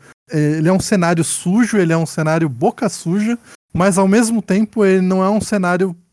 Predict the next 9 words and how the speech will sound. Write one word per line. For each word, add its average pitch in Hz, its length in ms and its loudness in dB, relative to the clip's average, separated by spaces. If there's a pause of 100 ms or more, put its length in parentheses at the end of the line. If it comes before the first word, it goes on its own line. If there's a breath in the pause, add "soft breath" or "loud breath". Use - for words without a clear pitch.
(120)
que 185 140 -2
vai 170 240 0
te - 200 -14 (260)
proibir 170 400 0
uma, 170 380 0
uma 165 300 -2
molecadinha 165 760 0
de 147 80 -4
jogar. 139 380 -4